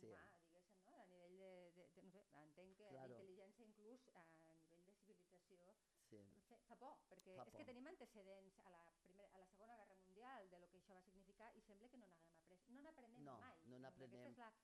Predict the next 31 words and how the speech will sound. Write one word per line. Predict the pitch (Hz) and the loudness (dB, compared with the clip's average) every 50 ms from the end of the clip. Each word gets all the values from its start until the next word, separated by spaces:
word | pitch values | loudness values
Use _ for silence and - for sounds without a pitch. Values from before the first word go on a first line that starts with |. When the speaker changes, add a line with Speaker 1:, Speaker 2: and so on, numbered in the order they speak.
| - - - | -16 -6 -4
Speaker 2:
per | - 214 214 | -2 0 2
mi | 240 262 269 | 4 4 4
és | 254 - - | 4 2 2
una | 311 269 285 | 2 2 4
de | 269 214 | 2 0
les | 220 - | 0 -2
coses | - 220 233 247 247 | -4 -6 -6 -6 -8
que | - 240 | -8 -8
em | 220 | -8
fan | - - 185 185 214 240 - - - | -4 -2 -2 -2 -2 -4 -8 -2 0
Speaker 1:
Claro, | 160 156 160 196 196 185 143 | 0 2 4 4 4 6 6
Speaker 2:
pensar, | 113 | 6
Speaker 1:
però | 147 143 - 214 | 6 6 6 6
Speaker 2:
no? | 262 185 190 - | 4 2 -2 -4
Moltes | - 220 170 156 | 2 4 4 4
Speaker 1:
perquè, | - - 151 | 6 4 2
Speaker 2:
vegades. | 143 180 175 175 | 2 2 0 2
Speaker 1:
bueno, | 180 165 175 170 156 | 4 4 4 6 4
però | - 135 139 | 4 4 4
això | 131 131 - 160 - - - - - - - - - | 4 4 2 0 -2 -2 -10 -20 -20 -20 -20 4 6
te | 147 139 | 8 8
demostra | 135 131 117 147 160 165 - - - 165 | 8 8 6 4 4 2 2 2 2 4
que | - 160 139 | 4 6 6
realment | 135 127 123 127 135 147 | 8 8 8 6 6 4
ho | |
portem | 143 - - - - 151 139 | 4 2 2 2 4 4 4
una | 131 123 120 | 4 4 4
mica | 120 113 107 110 | 2 2 2 2
a | 104 | 2
dintre, | 104 120 139 147 - - 113 110 104 | 2 2 2 0 0 -2 -2 -2 -2
no? | 110 120 | -2 -2